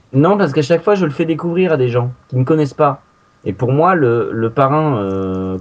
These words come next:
comme Casablanca, font partie des films à avoir vu une fois dans sa vie.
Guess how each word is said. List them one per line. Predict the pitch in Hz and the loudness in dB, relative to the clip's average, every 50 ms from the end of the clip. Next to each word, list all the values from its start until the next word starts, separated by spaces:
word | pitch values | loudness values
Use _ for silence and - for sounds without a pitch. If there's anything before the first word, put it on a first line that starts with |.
| - | 0
comme | - 165 160 160 143 | 4 4 4 4 2
Casablanca, | 147 131 120 120 117 117 120 123 123 123 180 185 190 185 - - _ _ _ _ _ _ | -2 -2 0 0 -2 0 -2 -4 -4 -4 -4 -4 -4 -6 -8 -16 _ _ _ _ _ _
font | - - - 196 190 | -20 -8 -6 -6 -4
partie | 190 180 151 120 - - 156 156 | -2 -2 -4 -4 -6 -12 -10 -6
des | 135 131 127 | -4 -4 -4
films | 123 - - 175 180 185 175 139 - _ - | -6 -8 -8 -6 -4 -4 -4 -4 -6 _ -2
à | 131 139 151 156 | 0 2 2 4
avoir | 143 135 120 135 135 - 123 | 2 2 0 0 0 0 -2
vu | 143 165 | -4 -4
une | 165 151 131 | -4 -4 -2
fois | 143 147 | 0 0
dans | 139 139 135 | 0 0 -2
sa | 127 - 139 | -4 -4 -4
vie. | 127 131 131 | -4 -4 -6